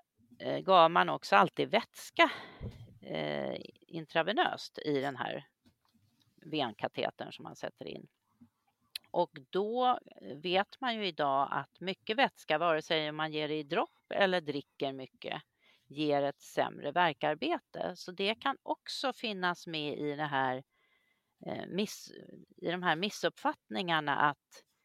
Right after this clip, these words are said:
när man drar slutsatsen, när man tror att epidural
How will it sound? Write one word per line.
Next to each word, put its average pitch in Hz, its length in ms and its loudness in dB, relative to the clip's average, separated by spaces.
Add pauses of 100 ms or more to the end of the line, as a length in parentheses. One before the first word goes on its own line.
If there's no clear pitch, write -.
(800)
när 165 120 -4
man 156 320 -2 (200)
drar 156 560 2
slutsatsen, 139 720 -2
när 139 120 -4
man 143 220 -4
tror 139 300 -6
att 135 140 -4
epidural 156 720 -2